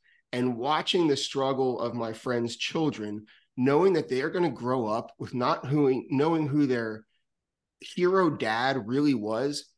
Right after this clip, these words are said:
and they're only gonna grow up knowing how his life ended, not how he lived it. And I knew that if that were to be my fate, that's not what I wanted for my kids.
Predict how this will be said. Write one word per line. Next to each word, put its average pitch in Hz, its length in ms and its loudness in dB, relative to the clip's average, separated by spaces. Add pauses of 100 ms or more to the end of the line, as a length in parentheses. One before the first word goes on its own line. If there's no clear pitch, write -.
(220)
and 123 160 0
they're 160 200 4
only 160 220 4
gonna 156 240 2
grow 135 260 -2
up 131 200 -2
knowing 127 500 0 (200)
how 120 220 0
his 117 200 -2
life 110 320 -4
ended, 101 320 -4
not 107 200 -6
how 110 200 -6
he 110 100 -6
lived 101 280 -8
it. - 120 -16 (880)
And 120 520 0 (340)
I 160 220 0
knew 165 240 4
that 131 300 0
if 117 160 -6
that 151 240 -2
were 160 80 0
to 143 140 -10
be 135 120 -2
my 117 200 0
fate, 160 440 -2 (220)
that's 127 180 -10
not 135 220 -2
what 131 80 -2
I 123 60 -2
wanted 120 420 -4
for 104 100 -14
my 101 220 -10
kids. - 400 -12